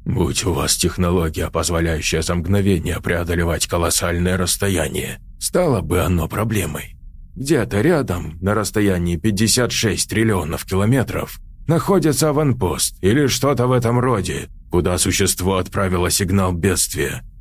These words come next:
а за ним придут. А когда придут, он не зря собирал о нас информацию. Они попытаются напасть.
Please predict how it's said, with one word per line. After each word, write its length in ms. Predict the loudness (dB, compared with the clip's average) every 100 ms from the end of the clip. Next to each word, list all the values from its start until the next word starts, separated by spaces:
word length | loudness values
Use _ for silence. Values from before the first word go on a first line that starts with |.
| -8
а 120 | -2
за 160 | 0 2
ним 280 | 4 4 4
придут. 640 | 2 2 4 2 2 -6 -16 -20 -12 -4
А 140 | -2
когда 400 | 0 0 0 0
придут, 720 | 2 0 2 2 0 -4 -10 -18 -6
он 220 | -2 2 4
не 120 | 4
зря 300 | 2 2 2
собирал 500 | 2 2 2 2 2
о 60 |
нас 260 | 2 2 2
информацию. 880 | 0 0 0 0 0 -2 -2 -2 -4 -8 -4
Они 280 | 0 2 2
попытаются 680 | 2 0 0 0 0 2 2
напасть. 680 | 2 2 0 0 -4 -6